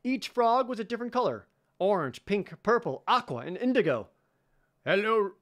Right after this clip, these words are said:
oh, oh, hello, Link," the frogs croaked in col-, in chorus. "Do you have a song for us? We'll give you money if you do."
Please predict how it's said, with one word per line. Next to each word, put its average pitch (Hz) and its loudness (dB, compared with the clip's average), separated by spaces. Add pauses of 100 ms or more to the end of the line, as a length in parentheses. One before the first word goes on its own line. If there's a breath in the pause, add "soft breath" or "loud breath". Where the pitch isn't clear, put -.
oh, 160 -4
oh, 151 -2
hello, 196 2
Link," 165 0
the 156 -2
frogs 147 -2
croaked 143 -4
in 135 -8
col-, 143 -6 (140)
in 160 -10
chorus. 151 -2 (440 soft breath)
"Do 127 -6
you 139 0
have 135 0
a 139 0
song 147 0
for 220 4
us? - 0 (760)
We'll 143 -4
give 156 -2
you 165 -2
money 175 2
if 170 -2
you 143 -4
do." 202 0